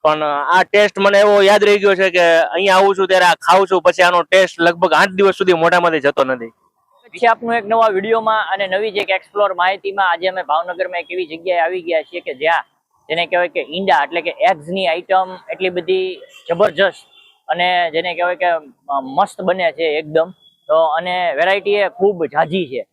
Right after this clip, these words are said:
Speaker 2: તો ખાસ કરીને જો આપ, અ, જેને કહેવાય કે, અ, એગ્સ ખાવાના શોખીન છો, ઈંડા ખાવાના શોખીન છો, તો આ વીડિયો મિસ ન કરતા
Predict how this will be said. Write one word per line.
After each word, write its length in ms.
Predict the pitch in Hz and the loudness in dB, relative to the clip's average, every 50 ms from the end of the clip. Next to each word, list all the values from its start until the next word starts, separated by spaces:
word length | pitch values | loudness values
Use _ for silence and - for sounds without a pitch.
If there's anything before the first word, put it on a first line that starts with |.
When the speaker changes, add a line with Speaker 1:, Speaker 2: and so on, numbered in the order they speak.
| _ _ _ _ _ - | _ _ _ _ _ -2
Speaker 2:
તો 300 | 143 151 156 160 165 160 | 0 0 2 2 0 0
ખાસ 240 | - - 180 185 - - | 0 0 -2 -2 -2 -4
કરીને 280 | 190 185 185 180 180 165 | -8 -6 -6 -6 -6 -2
જો 120 | 160 180 | 0 0
આપ, 280 | 175 170 175 160 - 170 | 0 0 0 -2 -2 0
અ, 460 | 170 170 175 170 175 175 170 165 160 139 | 0 0 0 0 -2 -2 -4 -6 -6 -6
જેને 200 | 151 165 220 220 | -6 -6 -6 -4
કહેવાય 320 | - 175 180 185 180 175 | -2 0 0 0 0 -2
કે, 340 | 160 - 170 160 160 165 165 | -4 -4 -4 -4 -2 -4 -4
અ, 400 | 160 135 113 107 123 143 143 131 - - - | -6 -6 -8 -8 -8 -8 -8 -8 -8 -2 0
એગ્સ 240 | 170 196 180 170 165 - | 0 0 0 -4 -8 -4
ખાવાના 340 | - 170 180 185 185 180 170 | 0 0 0 0 0 -2 -4
શોખીન 380 | 147 - 165 165 - 190 180 165 | -4 -2 -4 -4 -4 -8 -14 -8
છો, 200 | 135 180 175 165 | -4 -4 -4 -4
ઈંડા 320 | 139 151 170 175 185 175 | -4 -6 -2 0 0 0
ખાવાના 360 | 160 160 170 175 175 170 165 | 0 0 -2 -2 -2 -2 -4
શોખીન 400 | 143 - - 170 165 - 196 185 170 | -4 -2 -2 -2 -2 -4 -8 -10 -8
છો, 220 | - 175 170 175 170 - _ _ _ _ _ _ | -6 -4 -4 -4 -6 -8 _ _ _ _ _ _
તો 100 | - 156 160 | 0 2 2
આ 340 | 160 165 160 - - 160 | 2 2 0 0 0 -2
વીડિયો 300 | 165 165 180 185 190 185 | 0 0 -2 -4 -4 -4
મિસ 280 | 165 160 175 196 - - 196 | -4 -4 -8 -10 -10 -6 -4
ન 120 | 208 196 | -2 -2
કરતા 300 | 180 180 185 180 202 190 | -2 -4 -4 -2 0 0